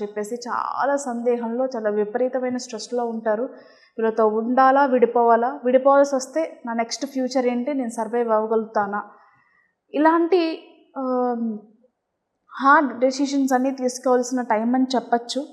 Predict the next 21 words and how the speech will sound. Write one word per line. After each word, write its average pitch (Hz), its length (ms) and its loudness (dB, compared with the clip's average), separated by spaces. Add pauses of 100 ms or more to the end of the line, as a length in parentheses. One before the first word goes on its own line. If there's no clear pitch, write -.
(600)
జాగ్రత్తగా 226 560 2
ఉండండి. 214 500 -4 (1400)
ఇకపోతే, 302 720 2 (380)
ఆమ్, 214 500 -4 (1000)
ఎప్పటి 302 320 0
నుంచో 330 240 0
ప్రెగ్నెన్సీ 269 460 -2
కోసం 262 300 -2
వెయిట్ 220 280 -4
చేసేవాళ్ళు, 202 460 -6
అంటే 226 220 -4
మంచి 233 400 -6
రిలేషన్‌షిప్లో 240 680 -4
మంచి 226 280 -4
అండర్‌స్టాండింగ్, 214 580 -6
లవ్, 208 280 0
కేర్ 214 280 -4 (420)
ఉన్న 233 160 -2
కపుల్స్ 220 420 -2
ఎవరైతే 190 380 -6
ఉన్నారో, 185 400 -12